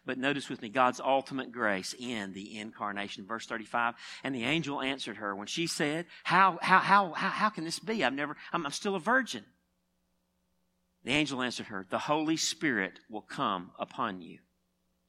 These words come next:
and the power of the Most High will overshadow you. Therefore, the child to be born will be called holy, the Son of God.'"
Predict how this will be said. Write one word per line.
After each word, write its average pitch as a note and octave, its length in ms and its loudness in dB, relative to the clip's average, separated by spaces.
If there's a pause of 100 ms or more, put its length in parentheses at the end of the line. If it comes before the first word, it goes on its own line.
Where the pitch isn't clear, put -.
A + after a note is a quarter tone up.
(460)
and C#3+ 160 2
the C3 60 0
power G3 600 10
of C#3+ 140 6
the D3 80 0
Most E3 400 6
High E3 340 10
will C#3+ 240 2
overshadow D3 1040 2
you. A2 380 -8 (600)
Therefore, A#2 760 4 (640)
the C3+ 80 -2
child F#3+ 680 10
to F3 80 -2
be C#3 140 2
born D3 600 -2
will D#3 220 0
be C#3 200 -2
called C3 420 -2
holy, A#2+ 540 -6 (240)
the A#2 160 -4
Son D3+ 720 -2 (340)
of A#2+ 580 2 (680)
God.'" F2+ 240 -6